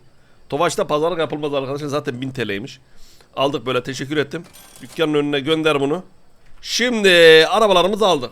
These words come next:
Tamam. Şimdi bunlara ben bir drift arabası yapayım. Ve bakalım gerçekten o fiyata gire-, yani daha pahalı bir fiyata gidecek mi? Şimdi sen, e, burada dur, neyse, dursun bu. B M W'yi alalım. İçeride de var değil mi? Dur, şunlar,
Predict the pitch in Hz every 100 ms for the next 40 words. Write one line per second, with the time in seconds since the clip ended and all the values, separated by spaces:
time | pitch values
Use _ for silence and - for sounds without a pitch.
0 | - 190 147 117 180 165 160 190 175 175
1 | 156 156 165 - 147 139 - 143 127 113
2 | 110 104 - - - 135 180 214 175 214
3 | - 120 185 214 170 139 165 175 165 156
4 | 180 151 156 127 143 127 131 165 170 -
5 | - 143 165 139 - 147 175 160 143 131
6 | 107 90 - - - - - - - 208
7 | 139 - - - _ - - 196 208 175
8 | - 147 143 131 214 160 127 123 139 135
9 | 160 160 127 107 139 - - - - 151
10 | 185 214 185 208 170 139 113 135 175 180
11 | 196 190 170 156 117 101 - - 156 170